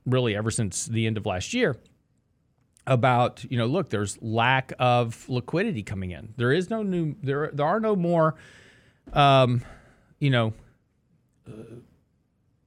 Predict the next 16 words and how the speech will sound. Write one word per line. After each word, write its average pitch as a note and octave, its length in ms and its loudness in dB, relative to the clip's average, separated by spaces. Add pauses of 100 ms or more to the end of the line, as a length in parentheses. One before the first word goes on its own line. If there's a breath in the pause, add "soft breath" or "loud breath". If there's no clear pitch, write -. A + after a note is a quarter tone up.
(300)
fisc-, - 360 0
fiscal F3+ 320 0
policy E3+ 460 0
programs B2 640 0
of F#2+ 100 -4
checks - 240 0
to C#3 80 -2
households A2+ 680 -2
and G#2+ 120 -4
those C3 120 -2
type B2 140 0
of - 40 -20
things. A#2 160 -6
It's D3 60 -4
not G3+ 160 -4
coming. G#3+ 340 -4